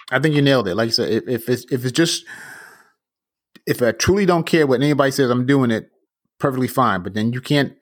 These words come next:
later on have a crying, uh, uh, Instagram or TikTok or whatever, talking about people hating on you.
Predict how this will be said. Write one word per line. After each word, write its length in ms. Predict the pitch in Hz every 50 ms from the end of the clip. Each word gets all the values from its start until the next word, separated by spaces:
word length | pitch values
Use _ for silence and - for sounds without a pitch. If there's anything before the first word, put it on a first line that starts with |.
| _ -
later 280 | 131 123 127 127 135
on 120 | 135 123 127
have 160 | 131 117 107
a 60 | 110
crying, 680 | - - - 131 131 127 120 117 117 113 110 107 87 - _ _ _ _ _ _ _ _ _ _ _ _ _ _ -
uh, 280 | 107 98 92 87 90 87 - _ _ _ _ - - 98
uh, 280 | 95 80 80 76 73 67 - _ _ _ _ _ _ _ _ _ _ -
Instagram 440 | 139 143 - - 123 120 120 120 113
or 100 | 107 98
TikTok 520 | 90 - - 147 139 - 139 123 113 -
or 60 | 117 104
whatever, 540 | 107 110 127 139 135 113 104 98 98 - - _ _ - - - - - - - _ _ _ -
talking 160 | - 131 117
about 180 | 117 113 - -
people 280 | - 135 98 117 113
hating 280 | 104 127 160 170 156 123
on 140 | 104 80 71
you. 140 | 62 -